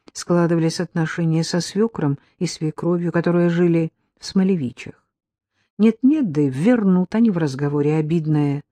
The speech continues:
мол, неспроста всё. Свекровь же, особо не миндальничая, однажды пошла ещё дальше. Наверняка сделала аборт до знакомства с нашим сыном.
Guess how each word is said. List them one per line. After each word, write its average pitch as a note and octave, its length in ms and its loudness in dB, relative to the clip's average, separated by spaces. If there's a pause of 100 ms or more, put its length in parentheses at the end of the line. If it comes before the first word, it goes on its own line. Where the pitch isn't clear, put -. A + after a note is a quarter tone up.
(240)
мол, F3+ 200 4
неспроста G3+ 920 0
всё. C3+ 380 -10 (760)
Свекровь F3 680 4
же, D#3 300 -2 (440)
особо A#3 560 4
не A3+ 220 6
миндальничая, E3 1080 2 (360)
однажды F3 480 2
пошла F#3 300 -4
ещё F#3+ 240 -4
дальше. A#2+ 440 -12 (1000)
Наверняка F#3 960 4
сделала F#3 640 4
аборт F#3 800 4 (160)
до F3+ 160 4
знакомства F3+ 640 2
с - 120 -6
нашим E3 340 -2
сыном. G#2 380 -10